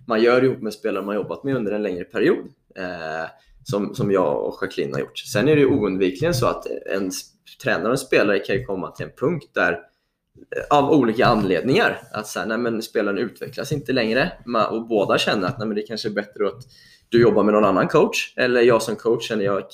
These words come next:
har, jag kan inte tillföra längre, jag når inte min spelare. Och då tror jag det finns naturliga sätt att man,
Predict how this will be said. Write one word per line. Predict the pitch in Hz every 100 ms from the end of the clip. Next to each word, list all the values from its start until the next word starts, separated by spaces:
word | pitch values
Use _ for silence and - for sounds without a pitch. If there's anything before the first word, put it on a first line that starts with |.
| - -
har, | 139 123 -
jag | 113
kan | 143
inte | 131 -
tillföra | 104 - 90 180
längre, | 123 104
jag | 104 101
når | 104 104 110
inte | 156 -
min | 120 113
spelare. | - 107 113 113 120 - - - -
Och | -
då | 110
tror | 110 190
jag | 120
det |
finns | 113 -
naturliga | 90 - 87 82 151
sätt | - - -
att | 80
man, | 98 92